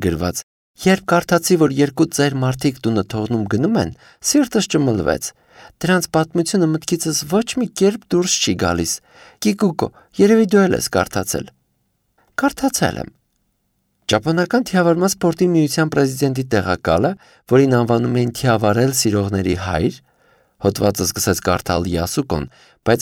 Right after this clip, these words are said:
ընդհատեց ու վերապատմեց իր խոսքերով։ "Նա դրանից բացի նաև նավակների և զբոսանավակների շինության ընկերության դիրեկտորն էր, կինը վաթսուն ութ տարեկան էր, ինքը վաթսուն ինը։ Սիրտդ ինչու ճմլվեց։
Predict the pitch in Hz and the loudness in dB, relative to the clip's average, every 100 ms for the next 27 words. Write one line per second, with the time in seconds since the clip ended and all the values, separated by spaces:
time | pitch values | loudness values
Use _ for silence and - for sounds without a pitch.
0 | - 120 127 127 156 156 120 101 98 92 | -2 -4 -2 0 0 0 0 2 2 2
1 | 90 110 120 127 95 - 98 - 71 65 | -2 -2 -4 -4 -6 -6 -6 -4 -4 -4
2 | - _ _ _ _ _ _ _ - 214 | -6 _ _ _ _ _ _ _ 0 2
3 | 202 196 190 180 143 139 143 147 139 131 | 4 4 2 2 0 0 0 0 0 0
4 | 143 135 135 156 156 170 135 117 - 123 | 0 0 -2 0 2 4 2 0 -2 0
5 | 135 127 120 123 123 127 127 147 135 117 | 2 2 2 0 0 0 0 0 0 0
6 | - 135 127 123 110 - 127 131 135 147 | 0 0 0 0 0 0 0 0 0 0
7 | - 95 87 92 - _ - _ - 202 | 0 0 0 -4 -6 _ -20 _ 2 4
8 | 214 214 - 170 175 - 180 - 151 135 | 4 2 2 0 2 0 -2 0 -2 -2
9 | - 117 110 98 90 117 190 - _ _ | 0 0 0 0 0 0 -2 -4 _ _
10 | - 196 247 180 180 - 180 123 82 64 | 0 2 2 4 2 2 0 0 0 -4
11 | - _ _ _ _ _ _ _ _ _ | -8 _ _ _ _ _ _ _ _ _
12 | _ - - 95 101 98 - - 131 135 | _ -6 -2 0 0 -4 -4 -4 -2 -4
13 | 127 120 - - - - | -6 -6 -8 -10 -10 -10